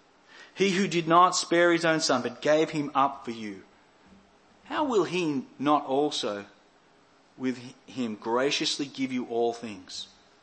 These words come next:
Who shall bring a charge against you as God's elect? It is God who justifies. Who, who is it to condemn? Christ Jesus is the one who died.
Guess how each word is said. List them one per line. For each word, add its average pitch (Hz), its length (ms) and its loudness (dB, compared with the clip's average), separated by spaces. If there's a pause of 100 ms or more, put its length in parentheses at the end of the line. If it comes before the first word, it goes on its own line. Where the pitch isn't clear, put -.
(440)
Who 208 80 -8
shall 113 180 -4
bring 110 280 -8
a 107 40 -8
charge 117 500 -4
against 107 560 -10
you 101 180 -16 (840)
as 107 120 -10
God's 110 380 -4
elect? 104 480 -8 (800)
It 123 60 -6
is 120 120 -4
God 139 440 -6
who 120 160 -12
justifies. 98 840 -10 (1120)
Who, 180 400 0 (560)
who 202 180 0
is 165 140 2
it 143 120 -6
to 135 120 -4
condemn? 113 500 -10 (1400)
Christ 120 400 -8
Jesus 123 480 -10
is - 140 -12
the 98 100 -12
one 98 240 -10
who 95 140 -20
died. 90 480 -16